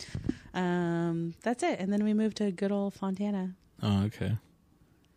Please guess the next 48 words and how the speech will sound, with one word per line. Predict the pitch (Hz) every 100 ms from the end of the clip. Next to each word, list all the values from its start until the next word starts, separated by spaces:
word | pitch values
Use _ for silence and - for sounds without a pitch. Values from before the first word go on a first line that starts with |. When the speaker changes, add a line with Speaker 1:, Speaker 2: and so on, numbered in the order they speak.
| _
Speaker 1:
Then | 185 185
I |
came | 180 190
out | 180 170
to | -
Orange | 175 -
County. | 190 185 220 -
<laughs> | -
Speaker 2:
Yeah. | 339 214 370 -
Speaker 1:
I'm | 294
an | 247
Orange | 175 208 208
County | 208 180 170
girl. | 175 170 180 - - - -
Speaker 2:
Yeah. | 131 135 113 107 - - - - -
I | 117 165
don't | 180
know, | 190 180
man. | 127 127 131 - - -
Uh, | 107 110 101 101 107 - - - -
Orange | 110 117 123
County, | 117 123 113
it's | 107
the | -
best. | 101 113 113 - - _ _ _ _
Speaker 1:
Yeah. | 208 202
Speaker 2:
In | 127
my | 131 156 131
eyes, | 120 123
I |
mean, | 131 131
anybody | 139 139 139
from | 135 120
L | 117 117
A | 117
will | 107
tell | 104 110
you | 104 101
that | -
L | 98 101
A |
is | 98
the | 104
best | 95 98 -
too, | 104
wherever | 104 139 120
you're | 104
from. | 101 101 101